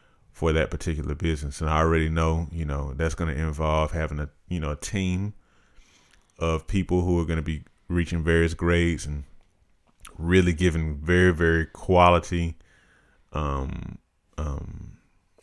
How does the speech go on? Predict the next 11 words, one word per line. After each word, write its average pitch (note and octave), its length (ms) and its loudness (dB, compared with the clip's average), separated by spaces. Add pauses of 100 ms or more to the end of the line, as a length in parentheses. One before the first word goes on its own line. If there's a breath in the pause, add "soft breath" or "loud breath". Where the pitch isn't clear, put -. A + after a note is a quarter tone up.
(380)
tutoring F2+ 460 4
service F2 440 0
to - 160 -8
people E2+ 300 -6
with D#2+ 160 -6
high E2+ 480 0
levels E2+ 340 0
of D2 120 -8
integrity E2 520 0
and D#2+ 160 -4
whatnot. E2 460 -4